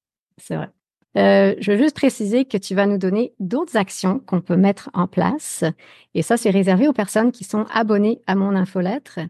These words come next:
Donc, pas de panique. Si tu te dis, « Wow, moi, j'adore Marie-Angéline, j'adore ses conseils, je suis pas inscrite à l'infolettre », ben,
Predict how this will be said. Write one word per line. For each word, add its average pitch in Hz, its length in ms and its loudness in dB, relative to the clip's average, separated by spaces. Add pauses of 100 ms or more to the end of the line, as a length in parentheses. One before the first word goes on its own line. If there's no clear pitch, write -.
(400)
Donc, 185 160 0
pas 233 140 0
de 233 40 -14
panique. 247 340 4
Si 233 120 -6
tu 196 140 -10
te 196 40 -4
dis, « 220 140 -2
Wow, 294 280 2
moi, 277 120 2
j'adore 226 320 0
Marie-Angéline, 226 560 0
j'adore 208 300 -2
ses 233 120 -8
conseils, 254 640 0
je - 60 -18
suis - 100 -20
pas 233 120 -2
inscrite 233 340 -2
à 214 60 0
l'infolettre », 208 520 0
ben, 185 220 -6